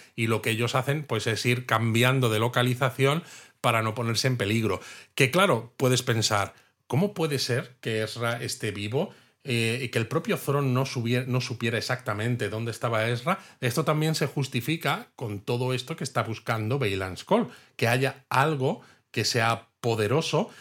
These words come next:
Y, por ejemplo, en el caso de Ezra, que él está solo y que está con un grupo de habitantes locales que no son, eh, ni usuarios de la fuerza, ni son, ni pretenden tener poder sobre nada, pues estoy seguro de que esa presencia o eso que sea que hay en, en este planeta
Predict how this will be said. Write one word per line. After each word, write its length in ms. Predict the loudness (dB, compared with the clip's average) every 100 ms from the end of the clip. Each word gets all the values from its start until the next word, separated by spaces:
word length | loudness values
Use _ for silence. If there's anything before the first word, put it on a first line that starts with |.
| -20 _
Y, 100 | 0
por 140 | 2 2
ejemplo, 360 | 2 2 2
en 80 | 2
el 100 | 2
caso 240 | 0 0
de 160 | 2 0
Ezra, 360 | 0 0 -2 0
que 140 | 2
él 100 | 4
está 260 | 2 0 2
solo 340 | 4 4 2 -4 -10
y 120 | -6
que 80 | -4
está 240 | -2 0
con 160 | 2 2
un 140 | 2
grupo 300 | 2 0 0
de 120 | 0
habitantes 640 | 0 -2 -2 0 2 0 0
locales 480 | -2 -2 -2 -2 -2
que 100 | 0
no 140 | 0
son, 400 | 0 2 2 -2 -8 -20 _
eh, 540 | -2 2 2 2 0 -4 -18 _ -2
ni 280 | 4 4 4
usuarios 540 | 4 4 4 4 0
de 80 | 0
la 140 | -2
fuerza, 880 | -4 0 4 4 0 -2 0 2 0
ni 180 | -2 -4
son, 600 | -4 -2 0 0 0 0
ni 80 | 0
pretenden 800 | 0 0 2 2 0 -2 -6 -4
tener 340 | -2 0 -2
poder 300 | -4 -2 -2
sobre 280 | -2 -2 0
nada, 280 | 0 -2 -4 -16 -10
pues 180 | -6 -4
estoy 220 | -2 -2
seguro 340 | -2 -2 -2 -2
de 100 | 0
que 80 |
esa 200 | 0 2
presencia 580 | 2 0 2 0 0 0
o 140 | 0 0
eso 280 | -2 -4
que 120 | -2 0
sea 280 | 2 2
que 160 | 0 0
hay 280 | 2 2 0
en, 240 | -2 -4
en 120 | -4
este 200 | -6 -6
planeta 480 | -2 0 0 0 -2